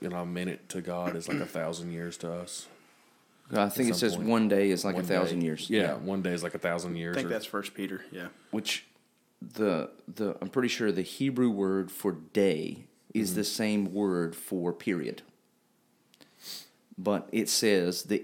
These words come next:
Speaker 2: evening and the morning were the
Speaker 1: Were the
Speaker 2: first
Speaker 1: first
Speaker 2: day.
Speaker 1: day. Yeah.
Speaker 3: Mm-hmm. And so, listeners,
Speaker 1: So
Speaker 3: if you, if you're hearing this, uh, like I said, there's a lot of debate when it comes to this.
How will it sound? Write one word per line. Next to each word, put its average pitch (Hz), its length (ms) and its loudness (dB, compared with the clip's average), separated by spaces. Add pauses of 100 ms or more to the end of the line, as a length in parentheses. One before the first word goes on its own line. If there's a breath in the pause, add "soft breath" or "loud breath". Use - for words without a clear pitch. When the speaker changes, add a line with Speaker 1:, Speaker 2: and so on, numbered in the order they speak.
Speaker 2:
evening 107 680 2
and 101 200 0
the 90 80 -2
morning 92 800 0 (140)
were 98 160 0
the 87 80 -2
Speaker 1:
Were 87 60 -10
the - 60 -10
Speaker 2:
first 82 320 -4
Speaker 1:
first 85 160 -6
Speaker 2:
day. 76 120 0
Speaker 1:
day. 60 240 -8 (180)
Yeah. 135 100 -10
Speaker 3:
Mm-hmm. 107 260 -4 (1300 soft breath)
And 135 100 -2
so, 139 140 4
listeners, 135 540 2
Speaker 1:
So - 60 -6
Speaker 3:
if 123 180 -8
you, 117 180 -4
if - 160 -8
you're 107 100 -2
hearing 139 360 2
this, 113 360 -2
uh, 107 240 -4
like 110 260 -6
I - 40 -20
said, 101 200 -6
there's 107 180 -4
a 110 40 -4
lot 117 180 4
of 117 60 -2
debate 110 300 0
when 107 120 -4
it 101 60 -6
comes 123 280 0
to 104 80 -2
this. 90 360 -6